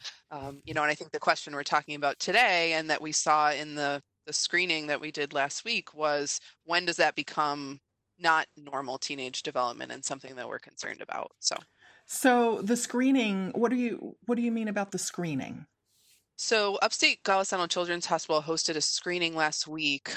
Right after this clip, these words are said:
Speaker 1: of a movie called Angst, um, that is a documentary that was created by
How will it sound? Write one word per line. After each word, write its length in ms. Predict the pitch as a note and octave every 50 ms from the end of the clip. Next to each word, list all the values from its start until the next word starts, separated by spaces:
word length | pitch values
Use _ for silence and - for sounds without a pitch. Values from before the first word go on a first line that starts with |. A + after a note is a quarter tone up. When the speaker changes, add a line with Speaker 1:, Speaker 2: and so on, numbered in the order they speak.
| - -
Speaker 1:
of 500 | D#3 D3 C#3+ C#3+ C#3 C#3+ C#3+ C#3+ - - F3 -
a 440 | D#3 D#3 D3+ D3+ D3 C#3+ C#3+ C#3+ C#3+
movie 340 | D3+ E3 F#3 G#3+ G3 F#3+ -
called 300 | - - D3 C#3 C3+ - -
Angst, 580 | C3+ A2+ A#2+ D#3+ - - - - - - - - - _ D#3+
um, 360 | D3+ C#3+ C#3 C#3 C#3 C#3+ C#3+ -
that 280 | D#3 D3+ C#3 C#3 -
is 160 | D#3 D3+ -
a 40 | D#3
documentary 840 | C#3 E3 D3+ D#3+ - - E3 D#3+ D3+ D3 C#3 C#3+ C#3+ C#3 D3 D#3 F3
that 200 | F3 E3+ - -
was 480 | D3 D3 D3 C#3 - - - - - - _
created 500 | - F3 E3 D#3 D#3 D3+ D#3 D3 D3+ D#3
by 460 | - D#3+ D3+ D3+ D3 D3 D3 C#3+ D3